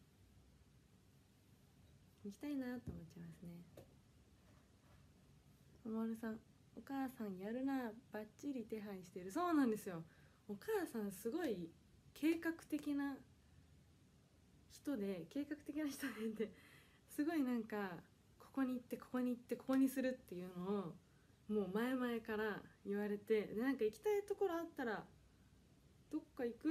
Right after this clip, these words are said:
みたいなの聞かれたんですけど、もうお母さんが考えてるプランでもうパンパンだったんで、<laughs> そこを巡ったって感じですね。バッチリ、バッチリやる人です、お母さん。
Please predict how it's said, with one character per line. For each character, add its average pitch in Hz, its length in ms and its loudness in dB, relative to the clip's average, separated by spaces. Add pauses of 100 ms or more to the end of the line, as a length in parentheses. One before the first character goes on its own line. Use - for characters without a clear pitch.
み 330 120 -2
た 208 80 -4
い 190 40 -4
な 180 60 -8
の 170 80 -8
聞 - 120 -18
か 254 80 0
れ 247 80 0
た 247 120 -4
ん 220 40 0
で 202 60 0
す 190 100 -12
け 190 100 -10
ど、 202 100 -2
も 185 140 -4
う - 20 -8
お 185 40 -10
母 339 240 0
さ 233 140 -2
ん 202 140 2
が 226 340 0 (500)
考 262 220 0
え 262 140 4
て 208 140 4
る 240 320 4 (1120)
プ 269 140 4
ラ 220 100 2
ン 170 320 -8
で 185 120 -8
も 180 120 -12
う 180 40 -8
パ 277 200 -2
ン 330 100 2
パ 330 180 0
ン 320 80 2
だ 320 80 2
っ 320 160 -2
た 175 100 -6
ん 165 140 -4
で、 170 320 -6 (500)
<laughs> 226 420 -2 (260)
そ 269 140 -2
こ 320 180 2
を - 20 6
巡 294 380 6
っ 285 40 -4 (160)
た 339 140 2
っ 339 60 -8
て - 120 -8
感 185 200 -8
じ 180 80 -6
で 180 100 -8
す 180 80 -12
ね。 160 260 -8 (220)
バ 190 100 -8
ッ 185 40 -10 (100)
チ 285 140 2
リ、 220 80 2
バ 202 60 -6
ッ - 20 -16 (680)
チ 294 100 -2
リ 277 80 2
や 190 100 0
る 165 120 -8
人 - 180 -14
で 156 100 -10
す、 - 100 -14
お - 100 -12
母 170 200 -12
さ - 140 -14
ん。 - 80 -14